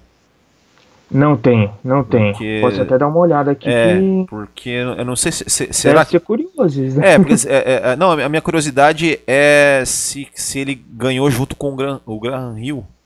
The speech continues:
Speaker 2: É,
Speaker 1: Não,
Speaker 2: essa,
Speaker 1: não
Speaker 2: essa
Speaker 1: ganhou.
Speaker 2: Ah, não ganhou, então.
Speaker 1: Quer ver? Ele ganhou, na verdade, com o Jack Oliver, tá? Em sessenta e nove. O Graham Hill, ele ganhou com o Pescarolo
Speaker 2: Ah,
Speaker 1: em
Speaker 2: o
Speaker 1: setenta e dois.
Speaker 2: Pescarolo.
Speaker 1: O Pescarolo também foi piloto de Fórmula um.
Speaker 2: Foi.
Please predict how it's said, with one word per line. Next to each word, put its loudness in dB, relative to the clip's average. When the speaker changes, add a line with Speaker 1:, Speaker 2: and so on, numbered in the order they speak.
Speaker 2:
É, -14
Speaker 1:
Não, -2
Speaker 2:
essa, 2
Speaker 1:
não 0
Speaker 2:
essa -2
Speaker 1:
ganhou. 2
Speaker 2:
Ah, -6
não -12
ganhou, -12
então. -16
Speaker 1:
Quer 0
ver? 0
Ele -2
ganhou, 2
na -2
verdade, -2
com -6
o -4
Jack -2
Oliver, 0
tá? 0
Em -4
sessenta -8
e 0
nove. -2
O 0
Graham -2
Hill, 2
ele 2
ganhou 2
com -4
o -2
Pescarolo 2
Speaker 2:
Ah, -14
Speaker 1:
em -6
Speaker 2:
o -4
Speaker 1:
setenta -2
e -2
dois. 0
Speaker 2:
Pescarolo. -20
Speaker 1:
O -20
Pescarolo 0
também -2
foi -6
piloto 0
de -18
Fórmula 0
um. 0
Speaker 2:
Foi. -6